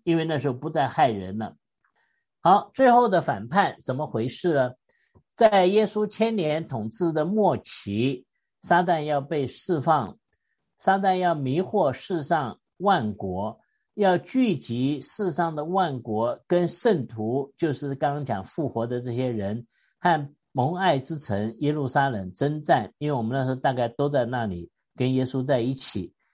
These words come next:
但那时候撒旦和他的军队，军队他要统治世上万国的军队，要被天上降下的火吞吃。之后撒旦要被扔在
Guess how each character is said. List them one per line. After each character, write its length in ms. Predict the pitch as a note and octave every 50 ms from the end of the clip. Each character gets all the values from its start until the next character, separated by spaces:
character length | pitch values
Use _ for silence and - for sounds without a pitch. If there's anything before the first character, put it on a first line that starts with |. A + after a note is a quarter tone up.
| _ _ _ _ -
但 180 | - E3 E3
那 140 | F#3 G#3+ G3 -
时 180 | - - E3
候 280 | D#3+ F#3+ F3+ D3+ C3+ C3
撒 260 | - - D#3+ E3 E3+
旦 260 | E3 F3 D#3+ C#3+ B2+
和 280 | A#2 G2 - B2+ C3+ C#3+
他 180 | - C#3 D#3
的 180 | D#3 C#3+ B2 A2
军 400 | G#2+ - - E3 F3 F3+ F#3 F3+
队， 320 | F3+ F#3+ E3+ B2 - - _ _ _ _
军 200 | - D#3 E3 E3
队 120 | D#3+ C#3
他 160 | A#2+ B2 C#3
要 80 | C#3 C3+
统 240 | C3 - G#2+ G2 G#2+
治 140 | C3 C3+
世 220 | B2+ - - D3 B2+
上 180 | C3 C3+ C3+
万 220 | D3 D#3 C#3 A#2+ G2
国 120 | G#2+ A2
的 140 | A#2 A#2 A#2
军 300 | A#2 - D3 D#3+ E3 E3+
队， 320 | E3 F3 D3+ G#2+ - - _ _ _ _ _ _ _
要 160 | - F#3+ E3
被 240 | D#3+ D#3 E3 D#3+ D3+
天 320 | C3 - - E3+ E3+ F3 D#3+
上 260 | D3+ E3+ D#3 C#3+ C#3 C#3
降 260 | F#3 E3+ D#3 D3+ C#3
下 160 | D#3 D3 C#3+
的 140 | A#2+ A2+ G#2+
火 320 | - - - F#2+ E2 C2
吞 320 | - - C3 C#3 C#3+ C#3+ C#3
吃。 500 | - - - - C#3 C3+ C3+ C3+ - _ _ _ _ _ _ _ _ _ _
之 160 | - F3+ F#3+
后 400 | F#3 - A#3+ A3 E3+ - - - _ _
撒 240 | - - D#3+ D#3+ E3
旦 220 | D#3 D#3+ C#3+ C3+
要 160 | C3+ C#3 C#3+
被 260 | C3 C#3 D3+ D3 C#3+ C#3
扔 260 | C#3 D#3 D3+ D3+ D#3
在 300 | D3 D#3 C3+ G#2+ -